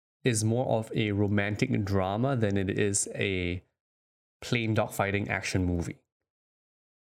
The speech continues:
That romantic story is so boring and so weird, and I actually don't think Tom Cruise is charming at all, which maybe is more about the sensibilities of male attractiveness at the time and con-,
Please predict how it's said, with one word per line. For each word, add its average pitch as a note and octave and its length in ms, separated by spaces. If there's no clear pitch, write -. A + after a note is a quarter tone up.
That A2+ 440
romantic A#2 480
story A2 440
is G#2+ 220
so C3 320
boring G2+ 420
and G2 160
so - 300
weird, G#2 520
and G2+ 200
I G2 120
actually A2+ 220
don't A#2+ 280
think C3+ 200
Tom B2 180
Cruise B2+ 260
is G#2+ 220
charming G#2+ 520
at - 280
all, G2+ 480
which - 440
maybe G#2+ 340
is G2 240
more G2+ 220
about F#2 280
the G2+ 100
sensibilities G2+ 720
of F2+ 260
male G2 280
attractiveness G2 640
at F2+ 80
the F2 80
time F#2+ 320
and F#2+ 140
con-, G2 220